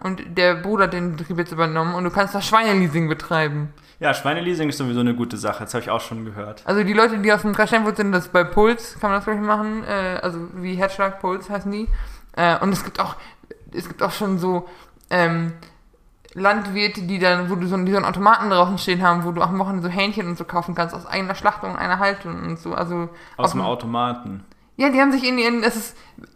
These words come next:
Speaker 1: irgendwo in Wettringen, also so Grenze in München,
Speaker 2: <laughs>
Speaker 1: Wettringen, quasi Grenze zu, aber nur da, ist Sophienstraße heißt, ist, ist das, da lau-,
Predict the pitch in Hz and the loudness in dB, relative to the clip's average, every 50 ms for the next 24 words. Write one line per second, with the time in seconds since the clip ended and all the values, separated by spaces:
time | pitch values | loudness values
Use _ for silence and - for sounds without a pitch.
0 | _ _ - 208 220 214 226 214 202 190 214 214 - - 202 175 165 160 - 185 | _ _ 2 2 4 6 6 4 6 4 2 0 2 -2 -2 -2 -2 -4 -2 -2
1 | 196 196 190 185 208 214 175 220 233 247 247 247 262 226 226 - 240 240 285 - | -2 -2 -2 -2 -2 -2 2 4 4 4 6 4 4 4 6 6 8 6 6 6
2 | 311 226 226 - - - 302 254 240 269 - 294 - - - - 247 233 233 233 | 6 4 4 4 4 4 4 4 4 4 4 2 2 2 4 6 6 6 6 4
3 | 226 185 220 226 - 269 269 269 269 - - 233 220 240 - 440 494 - 480 - | 2 2 2 2 2 0 0 -2 -4 0 0 0 0 0 -4 -6 -6 -6 -6 -8
4 | 294 294 - 233 247 247 262 247 262 254 247 254 262 254 - - - 247 - 185 | -4 2 4 6 6 6 4 4 6 6 6 6 4 2 -2 -10 -14 -10 -10 -10
5 | - - 214 - - 269 277 254 233 - - - 180 165 170 175 180 170 170 170 | -6 -4 -4 -2 2 4 4 4 4 2 0 0 0 0 2 0 0 0 0 -2
6 | - - 175 - - - 175 - 185 175 170 - 190 196 214 226 | -4 -8 -8 -8 -10 -10 -8 -6 -6 -6 -2 0 4 6 6 6